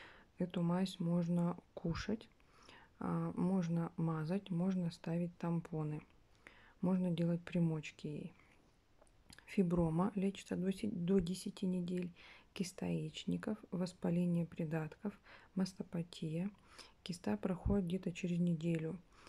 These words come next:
А, тампоны нужно менять утром и вечером. Гангрена высасывает гной. Эта мазь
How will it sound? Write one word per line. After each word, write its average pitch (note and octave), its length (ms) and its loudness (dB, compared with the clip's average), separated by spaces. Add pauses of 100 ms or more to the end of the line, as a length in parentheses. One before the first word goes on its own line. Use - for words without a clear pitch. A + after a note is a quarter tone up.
(220)
А, E3 220 -4
тампоны F#3+ 460 2
нужно F3 280 2
менять E3 600 0
утром F#3 400 0
и F3+ 180 -2
вечером. E3 580 -4 (760)
Гангрена E3+ 920 2
высасывает E3+ 840 -2
гной. F#3+ 400 4
Эта E3+ 260 -2
мазь E3 260 0